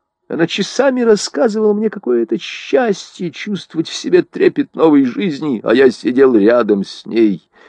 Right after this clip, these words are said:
и пытался выдавить улыбку. А затем случилось нечто совершенно непредвиденное. Она родила до срока.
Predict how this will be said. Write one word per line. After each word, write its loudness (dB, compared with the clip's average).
и -8
пытался -4
выдавить -10
улыбку. -14
А -4
затем 0
случилось -4
нечто -4
совершенно -4
непредвиденное. -6
Она 2
родила 4
до 0
срока. -4